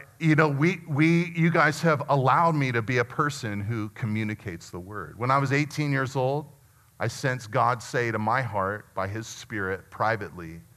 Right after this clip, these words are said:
"I've not called you to other things. I've called you to teach my word. I've called you to communicate my word." And I've sought to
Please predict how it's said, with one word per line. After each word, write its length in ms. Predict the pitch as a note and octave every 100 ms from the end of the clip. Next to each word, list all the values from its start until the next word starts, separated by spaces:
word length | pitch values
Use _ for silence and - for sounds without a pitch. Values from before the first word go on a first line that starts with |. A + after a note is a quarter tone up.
| _ _ _
"I've 60 | G#2+
not 220 | B2+ B2+
called 320 | - C3+ C#3
you 80 | A#2+
to 100 | A#2
other 220 | A2+ A2+
things. 420 | G2+ - C3 A2 G#2+
I've 180 | G#2+
called 320 | - A2+ A2+ G2+
you 140 | G#2+
to 160 | - A#2
teach 440 | - A#2 A2 -
my 160 | A2 A2+
word. 300 | A#2 C3 F#2+
I've 160 | G2
called 240 | - A2 G#2+
you 80 |
to 80 | G#2
communicate 840 | A2 - A2+ A2+ C3+ C3 A2 G2 F#2+
my 160 | G#2
word." 240 | A2+ C3 D3
And 100 | A2+
I've 120 | G#2+
sought 280 | - B2 A#2
to 160 | A2+